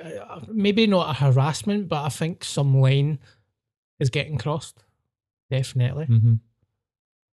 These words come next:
Speaker 1: People have always got something to say about your appearance, man. See, when you're in the, fae Z-list celebrity to people like him.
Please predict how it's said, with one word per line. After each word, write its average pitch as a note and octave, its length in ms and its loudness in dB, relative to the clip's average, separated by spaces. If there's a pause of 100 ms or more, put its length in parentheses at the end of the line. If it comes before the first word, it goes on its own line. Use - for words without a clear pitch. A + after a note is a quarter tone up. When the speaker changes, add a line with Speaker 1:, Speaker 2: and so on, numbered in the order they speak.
(460)
Speaker 1:
People F#3 340 2
have D#3+ 80 -6
always C#3+ 440 0
got - 160 -12
something C#3+ 300 -6
to B2+ 140 -2
say C#3 280 0
about C#3+ 260 -4
your C#3 140 -2
appearance, C#3 580 -2
man. D3 200 0
See, C3+ 200 -6
when C#3+ 180 0
you're C3+ 180 2
in C3 180 4
the, C3 220 4 (1300)
fae B2+ 540 0
Z-list C3+ 640 0
celebrity C3+ 560 -2
to - 180 -6
people B2 500 -2
like B2+ 280 -4
him. C3+ 320 -2